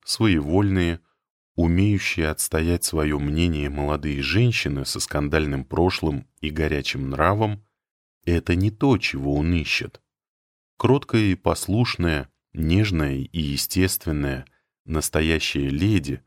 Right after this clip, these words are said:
которая не принесет ему никаких бед и скандалов, словом, английская роза в цвету,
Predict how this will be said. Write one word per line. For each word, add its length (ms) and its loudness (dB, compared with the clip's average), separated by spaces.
которая 500 4
не 120 2
принесет 600 0
ему 240 2
никаких 600 -2
бед 420 0
и 80 -6
скандалов, 840 0
словом, 560 2
английская 800 2
роза 260 2
в 80 -4
цвету, 720 0